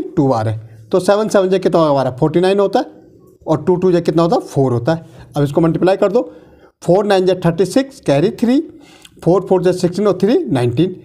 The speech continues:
ये हमारा आंसर हो गया। ओके, यहाँ टू की पावर थ्री into फ़ाइव है, तो टू की पावर थ्री means टू कितनी बार है? थ्री टाइम है, into, सॉरी, टू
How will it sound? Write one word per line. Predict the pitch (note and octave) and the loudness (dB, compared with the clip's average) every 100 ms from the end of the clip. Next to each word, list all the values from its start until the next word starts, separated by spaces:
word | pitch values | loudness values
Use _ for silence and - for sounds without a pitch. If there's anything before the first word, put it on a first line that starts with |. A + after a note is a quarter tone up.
| - | -20
ये | - A#2 | -8 -4
हमारा | A2 - | 0 0
आंसर | - A3 B3 | 0 -2 0
हो | A#3+ | 0
गया। | A3+ D#4+ - _ _ _ _ - - | -2 -4 -10 _ _ _ _ -20 -6
ओके, | F#3 F3 C4 - - C3+ | -2 0 -2 -4 -10 -2
यहाँ | E3 B3 - | 0 0 -2
टू | B3 | -2
की | A#3 B3 | 0 2
पावर | A3+ F#3+ F#3 | 2 2 0
थ्री | F3+ G#3 E4 F4+ - - D#3 | -2 0 0 -4 -16 -8 -4
into | D3 B3+ | 0 -2
फ़ाइव | B3+ G#3 A3+ | 0 0 0
है, | B3+ - - - | -4 -8 -20 -10
तो | |
टू | E3+ A3+ | -4 -2
की | G#3+ | 0
पावर | A#3 A3+ | 2 0
थ्री | E3+ G3 A3 | 0 -2 0
means | A3 D4+ F#4 - - _ F#3+ | 0 0 -4 -16 -20 _ -2
टू | A#3 | -2
कितनी | A#3 F3+ | -2 0
बार | F#3+ F3+ | 2 2
है? | C#4+ | -2
थ्री | - D#3 | 0 -2
टाइम | C#3+ C3 A2 | 0 0 -2
है, | G#2+ - - - - | -6 -12 -20 -16 -2
into, | D#3 D#3 D4+ - - - | -2 0 -2 -2 -20 -14
सॉरी, | - A2+ G#2+ - - | -8 -8 -8 -14 -4
टू | E3 | -2